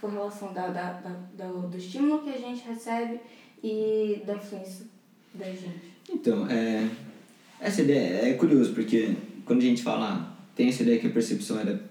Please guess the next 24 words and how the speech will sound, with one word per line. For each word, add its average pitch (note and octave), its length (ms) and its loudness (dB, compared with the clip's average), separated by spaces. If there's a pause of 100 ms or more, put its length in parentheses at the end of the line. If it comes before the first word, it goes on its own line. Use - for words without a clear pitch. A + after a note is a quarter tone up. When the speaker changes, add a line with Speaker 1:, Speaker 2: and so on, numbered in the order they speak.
Speaker 2:
era - 200 -4
passiva." - 480 -4 (760)
É, - 520 -2
é - 80 4
verdade, D#3+ 520 4
mas C#3+ 600 2
se - 200 -6
você D#3 140 0
for, - 500 -2 (760)
é, F2 160 -2 (400)
se - 100 -14
você - 80 0
começar C3+ 220 4
a - 20 -2
procurar A#2+ 180 2
teorias A#2 280 2
mais C3+ 200 4
antigas, C#3 460 4
já A#2+ 80 4
tinha B2 160 4
muita D3+ 240 6
gente A#2 220 4
dizendo, G2 560 0 (800)
é, F2 240 -4